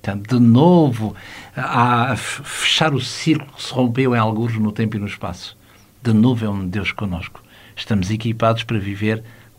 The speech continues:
para todo sempre. Todo aquele e aquela que quiser ser remanescente dessa igreja, que este poder, co-, regimentando todo o seu poder,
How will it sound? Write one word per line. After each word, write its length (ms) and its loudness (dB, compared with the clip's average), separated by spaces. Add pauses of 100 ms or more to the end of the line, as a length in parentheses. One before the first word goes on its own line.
para 300 4
todo 360 0
sempre. 760 -4 (300)
Todo 200 -6
aquele 460 0
e 20 0
aquela 520 -6 (260)
que 140 -2
quiser 640 -8 (280)
ser 480 -8
remanescente 800 0
dessa 380 -4
igreja, 500 -4 (380)
que 140 0
este 160 -2
poder, 440 -2 (640)
co-, 200 -12
regimentando 840 2 (140)
todo 240 4
o 20 4
seu 220 0
poder, 420 -2